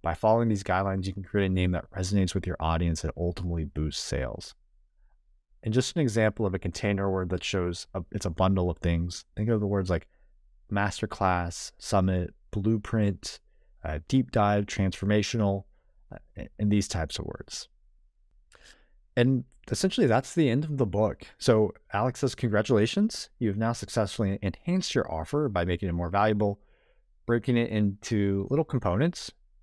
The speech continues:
rebundling them to create a more attractive product as a whole or service. And you have also added a guarantee to increase the likelihood of your customers buying and consuming your offer,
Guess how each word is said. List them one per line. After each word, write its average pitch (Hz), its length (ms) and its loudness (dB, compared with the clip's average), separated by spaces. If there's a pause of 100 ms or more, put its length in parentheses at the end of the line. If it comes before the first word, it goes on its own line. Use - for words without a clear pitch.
rebundling 95 640 0
them 90 220 -2
to 95 160 -4
create 90 220 -2
a 82 40 0
more 101 320 0
attractive 95 480 -2
product 82 340 -4
as 87 100 -6
a 90 40 -6
whole 175 220 2
or 90 120 -2
service. 117 480 -4 (500)
And 113 160 2
you 113 100 2
have 110 160 2 (140)
also 143 440 0
added 104 240 0
a 98 40 2
guarantee 92 640 0
to 87 120 -2
increase 98 360 -4
the 78 120 -4
likelihood 110 520 0
of 101 100 -2
your 101 80 0
customers 90 500 -4 (220)
buying 107 360 2
and 101 80 0
consuming 92 380 -2
your 82 120 0
offer, 90 360 0